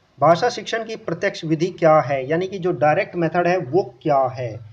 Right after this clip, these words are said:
तो प्रत्यक्ष विधि क्या है? तो प्रत्यक्ष विधि में क्या होता है friends? भाषा शिक्षण की जो प्रत्यक्ष विधि है, विधि में जो भाषा की अर्जन की जो स्वाभाविक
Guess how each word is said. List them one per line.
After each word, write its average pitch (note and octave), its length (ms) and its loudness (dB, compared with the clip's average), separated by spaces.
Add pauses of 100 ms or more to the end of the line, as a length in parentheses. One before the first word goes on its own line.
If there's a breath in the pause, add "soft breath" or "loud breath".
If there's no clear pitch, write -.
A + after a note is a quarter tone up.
(280 soft breath)
तो G3+ 60 0
प्रत्यक्ष G3 500 -2
विधि F3+ 240 0 (140)
क्या D3+ 200 4
है? A#2+ 280 -6
तो D#3+ 100 -4
प्रत्यक्ष E3+ 400 -4
विधि F3+ 180 2
में G3 120 0
क्या F#3 140 0
होता F3+ 200 4
है F#3+ 100 6
friends? G3 340 -4 (480)
भाषा E3+ 460 2
शिक्षण G#3 420 -6
की A3+ 80 -12
जो G3 120 0
प्रत्यक्ष - 440 -2
विधि C#3+ 360 -2
है, G#3+ 360 2 (340 soft breath)
विधि E3 320 4
में G#3+ 260 -2
जो G3 120 0
भाषा D#3+ 360 2
की G#3 180 -6 (140)
अर्जन E3 380 2
की A#3 160 -12
जो G#3 120 -4
स्वाभाविक F3 640 2